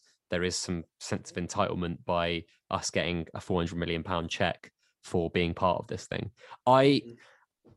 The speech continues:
Speaker 1: I find it, like, look, in the cold, lighthearted day, if you're saying to me, "Is this our best chance?" then I, I probably still say no, because I think,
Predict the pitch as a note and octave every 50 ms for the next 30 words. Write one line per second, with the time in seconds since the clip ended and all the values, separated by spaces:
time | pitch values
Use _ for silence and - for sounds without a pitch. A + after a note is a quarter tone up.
0 | _ _ - B2 B2 - - - - C3+ C#3 C#3 C3+ A#2+ - B2+ A#2+ A#2 G#2+ -
1 | - _ _ _ _ _ - B2+ C3 C3 - - C3+ A#2+ G#2+ - - - - _
2 | - B2+ C3 C3 B2+ B2 - - - - - D3 D3 D3+ D3+ D3 - - - _
3 | _ _ _ _ _ _ _ _ _ _ _ _ _ _ _ _ _ A2 A2 A2
4 | A2 G2+ - G#2 G#2+ G#2 G#2 F#2+ F2+ - - G#2+ G2+ G#2 G#2 A#2+ C#3+ D3+ - _
5 | _ _ _ _ _ _ _ _ _ _ _ _ - A#2 A2 - - - A#2 A#2
6 | A#2 A#2 A2+ - - A#2 A2+ A2 G#2 F#2+ - G2+ G2 G2+ G#2 A2 B2+ - - G#2+
7 | G2+ - - G#2 G2 - - F#2 F#2 - G2 F#2+ - - - - - C3 A#2 F#2+
8 | F#2+ G#2+ A#2+ - - - - - - - _ _ _ _ - - - A2+ A2 G#2+
9 | G#2+ G#2 G#2 G#2 G#2 G2 - _ _ _ _ _ _ _ _ _ _ - A2+ -
10 | _ - C3 B2 - - D#3+ D#3 E3+ F3+ C#3+ - - - D#3+ D3+ - - D3 C3+
11 | C3 B2+ C3 C3+ C3+ B2 A2 G#2+ - - - A#2 G#2+ - B2 A2 G#2+